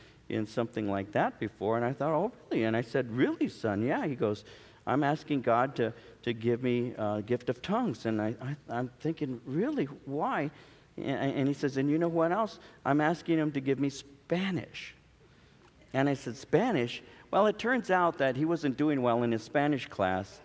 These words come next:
at, in high school. And he thought that God, if he prayed, would give him the Spanish language. And I said, "Son, it just doesn't work that way." But I did tell him this. I said, "Listen," I said, "I think that's a prayer God's gonna answer." He got very excited.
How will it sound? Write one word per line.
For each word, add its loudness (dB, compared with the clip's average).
at, 4
in 2
high 4
school. -4
And 0
he 2
thought 2
that 2
God, 2
if -2
he 0
prayed, 0
would -2
give 2
him 0
the 0
Spanish 0
language. 0
And 2
I 2
said, -2
"Son, -2
it -6
just -4
doesn't -2
work -2
that 0
way." 2
But 4
I 2
did -2
tell 2
him 2
this. 0
I 0
said, -2
"Listen," 2
I 0
said, 0
"I 4
think -2
that's 2
a -4
prayer 0
God's 0
gonna -2
answer." -2
He 0
got 0
very 0
excited. -4